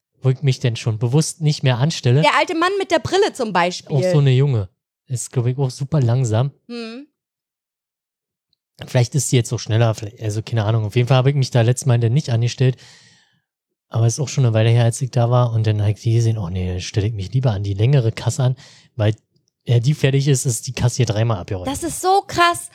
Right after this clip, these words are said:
Speaker 2: Ich weiß nicht, kriegen die von, kriegen die da nicht irgendwie Bescheid gesagt, „Ihr müsst schneller arbeiten“ oder so? Weil ich weiß ganz genau, wir auf Arbeit kriegen das gesagt, wenn wir zu langsam sind, dann kriegen wir eins auf den Deckel, so.
Speaker 1: Ja, aber,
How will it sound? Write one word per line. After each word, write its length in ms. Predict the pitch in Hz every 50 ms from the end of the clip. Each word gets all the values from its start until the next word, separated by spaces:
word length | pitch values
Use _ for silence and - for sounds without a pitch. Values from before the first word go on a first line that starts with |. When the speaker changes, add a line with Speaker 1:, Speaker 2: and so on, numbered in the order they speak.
| - - - _ _
Speaker 2:
Ich 200 | 277 - - -
weiß 540 | 311 262 262 285 233 - 302 370 415 415 -
nicht, 200 | 392 349 - -
kriegen 240 | - 320 339 330 302
die 140 | 294 302
von, 720 | 294 - 302 285 269 269 269 262 240 - - 147 220 170 135 -
kriegen 260 | - - 330 330 302
die 100 | 262 277
da 160 | 233 277 262
nicht 280 | 247 247 240 - - -
irgendwie 260 | - 254 247 220 233
Bescheid 380 | 214 208 208 - 294 339 359 359
gesagt, 340 | 349 294 277 302 294 294 -
„Ihr 80 | 240
müsst 320 | 240 240 - - - _ -
schneller 400 | - 285 294 320 320 330 302 -
arbeiten“ 400 | 285 294 294 294 294 285 277 262
oder 220 | 277 254 262 247
so? 120 | 254 262
Weil 240 | 226 247 233 226 -
ich 140 | - - -
weiß 220 | 277 277 269 -
ganz 200 | - 262 294 294
genau, 300 | - 277 254 247 240 247 247 - - - - _ _
wir 240 | 220 254 302 269 247
auf 100 | 254 -
Arbeit 360 | - 247 247 254 254 254 -
kriegen 280 | - 392 415 381 277
das 200 | 208 196 190 -
gesagt, 560 | - 202 180 175 175 160 156 160 - - - - _ _ - _ _
wenn 220 | - 214 214 220 226
wir 160 | 254 240 247
zu 140 | - 254 233
langsam 460 | 226 214 220 220 190 208 202 202 196
sind, 300 | 175 208 214 254 285 - - - - _ _
dann 400 | - 220 208 220 226 226 226 220
kriegen 280 | - - - 240 226 220
wir 120 | 233 233
eins 240 | 202 214 226 233 -
auf 140 | - 240 247
den 100 | 294 294
Deckel, 500 | 381 415 - - 277 202 175 175 175 165
so. 80 | 160 117
Speaker 1:
Ja, 120 | 104 110
aber, 280 | 110 113 123 165 180